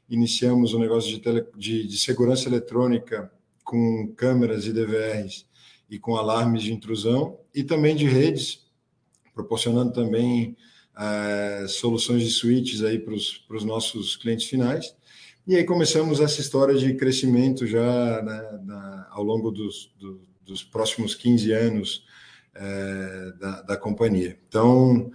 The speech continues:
assim, uma, uma gra-, uma grande história de forma curta, né, mas acho que é já tocando num ponto bastante relevante do nosso,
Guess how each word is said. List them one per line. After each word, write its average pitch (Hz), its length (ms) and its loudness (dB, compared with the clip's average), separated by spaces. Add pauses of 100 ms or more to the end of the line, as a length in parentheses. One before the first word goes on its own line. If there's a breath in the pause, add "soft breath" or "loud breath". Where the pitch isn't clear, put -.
(240 loud breath)
assim, 139 180 2
uma, 127 260 6
uma 117 280 4
gra-, 117 300 2
uma 110 180 -4
grande 117 220 2
história 127 440 6
de 98 120 -2
forma 120 340 2
curta, 147 460 0
né, 120 160 2
mas 117 180 2
acho 120 200 2
que 139 80 2
é 131 500 6 (240)
já 113 200 0
tocando 131 440 2
num 123 160 4
ponto 123 260 -2
bastante 120 400 -4
relevante 120 500 0
do 117 140 2
nosso, 120 560 0